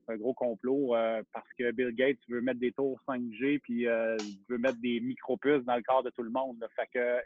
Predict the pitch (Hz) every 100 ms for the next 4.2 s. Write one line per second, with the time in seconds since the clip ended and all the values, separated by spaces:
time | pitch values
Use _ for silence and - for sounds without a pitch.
0 | - - 143 139 123 147 170 139 - -
1 | 160 127 139 - 123 117 123 110 139 143
2 | 123 117 135 170 131 151 - - _ 143
3 | - 170 139 - 175 160 120 127 - 123
4 | -